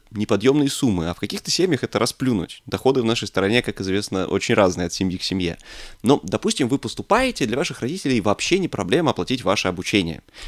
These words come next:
Я общаюсь иногда с такими ребятами, некоторые даже к егэ особенно не готовятся. Им главное перейти вот эти самые пороги, чтобы на платку взяли,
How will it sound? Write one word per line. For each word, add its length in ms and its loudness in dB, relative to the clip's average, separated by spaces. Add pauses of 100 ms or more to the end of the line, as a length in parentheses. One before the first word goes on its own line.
(120)
Я 80 4
общаюсь 340 2
иногда 220 -2
с 40 -8
такими 300 -4
ребятами, 500 -2 (280)
некоторые 340 0
даже 200 2
к 80 -6
егэ 340 0
особенно 380 0
не 160 2
готовятся. 680 2 (360)
Им 320 6
главное 520 2
перейти 360 0
вот 80 2
эти 100 0
самые 260 0
пороги, 500 2
чтобы 240 -4
на 100 -4
платку 380 0
взяли, 380 -4